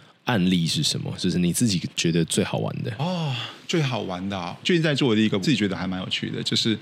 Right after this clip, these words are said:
Speaker 2: 呃，Chat G P T它的背后是一个大型语言模型，然后我们用大型语言模型来制作一个，呃，智慧客服，等于是我们创造一个A I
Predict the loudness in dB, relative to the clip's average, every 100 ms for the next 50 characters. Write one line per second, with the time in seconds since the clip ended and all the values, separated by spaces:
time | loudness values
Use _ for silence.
0 | -4 -2 0 0 2 2 2 2 0 0
1 | 0 0 0 0 2 0 0 -2 -2 -2
2 | 0 0 -2 -6 -12 -6 0 2 2 2
3 | 4 4 4 2 0 0 2 2 2 0
4 | 0 2 2 0 -2 0 0 0 0 0
5 | 0 -4 -4 -4 -4 -4 -4 -4 0 2
6 | 2 0 -2 -2 -6 -6 -8 -20 _ _
7 | _ 2 2 2 2 0 -2 -2 -2 -2
8 | -2